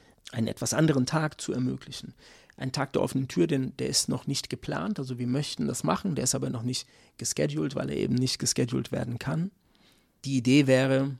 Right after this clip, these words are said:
dass man das beispielsweise verbindet mit einer Autogrammstunde oder mit einem kleinen Live-Event oder mit einer Projektion eines Konzerts. Das sind so die Ideen.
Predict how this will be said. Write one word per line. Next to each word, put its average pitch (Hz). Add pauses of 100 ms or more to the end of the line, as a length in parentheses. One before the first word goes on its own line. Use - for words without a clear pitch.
(240)
dass -
man 107
das 98
beispielsweise -
verbindet 110
mit -
einer -
Autogrammstunde 123
oder 127
mit 107
einem 120
kleinen 120
Live-Event 127 (680)
oder 107
mit 113
einer 110
Projektion -
eines -
Konzerts. 143
Das -
sind 131
so -
die 110
Ideen. 113